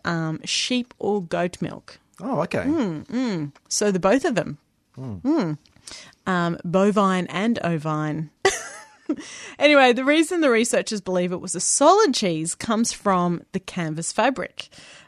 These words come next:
Speaker 1: uh, that was holding the cheese. So the canvas, you know, that sort of canvas apparently wasn't, isn't suitable for a fresh cheese or anything too milky.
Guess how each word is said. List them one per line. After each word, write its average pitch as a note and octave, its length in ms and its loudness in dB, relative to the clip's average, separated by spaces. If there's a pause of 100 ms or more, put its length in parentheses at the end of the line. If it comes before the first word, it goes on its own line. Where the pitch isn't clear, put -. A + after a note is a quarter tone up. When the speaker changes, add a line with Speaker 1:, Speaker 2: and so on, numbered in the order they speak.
(120)
Speaker 1:
uh, F3+ 260 2
that E3+ 140 -6
was - 140 -6
holding G#3+ 480 2
the E3 80 -2
cheese. - 400 -10 (240)
So - 120 0
the G3+ 80 0
canvas, C4 760 2 (160)
you A3 100 -6
know, G3 80 -4 (140)
that A#3 280 2
sort D4+ 200 2
of C#4 100 -2
canvas B3 640 0
apparently G#3+ 380 0
wasn't, A#3 260 2
isn't A3+ 240 -2
suitable A#3+ 460 2
for F3 160 0
a E3+ 40 -2
fresh - 380 0
cheese E3+ 460 -2
or D#3+ 200 -2
anything F3 460 -2
too G3+ 260 -2
milky. F3+ 640 0